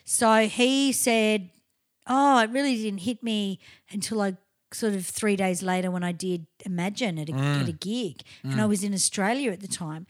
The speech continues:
Speaker 1: He spent a lot of time in Australia.
Speaker 2: Yeah, yeah.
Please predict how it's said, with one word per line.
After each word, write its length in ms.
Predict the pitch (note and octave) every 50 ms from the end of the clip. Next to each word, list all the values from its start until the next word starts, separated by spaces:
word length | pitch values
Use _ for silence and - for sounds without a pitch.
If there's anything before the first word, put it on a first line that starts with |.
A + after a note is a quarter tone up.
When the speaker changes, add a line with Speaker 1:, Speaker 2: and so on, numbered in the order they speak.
| - - - _
Speaker 1:
He 160 | _ - - A#4
spent 400 | - - - - C#5 C#5 C#5 -
a 40 | G#4 D#4+
lot 420 | C#4+ C4 B3 B3 B3+ C4 C4+ C4+
of 120 | C4+ B3 -
time 480 | - - - A#3 A#3 A#3 A3+ A3+ A3
in 100 | G#3+ G#3
Australia. 880 | G3+ G3 - - - F#3+ F3+ F3+ F#3 F3+ F3+ C#3 C#3+ C#3+ D3 D3 C3 G#2 - _ _ - -
Speaker 2:
Yeah, 80 | C3
yeah. 220 | C3 C3 C3 A#2+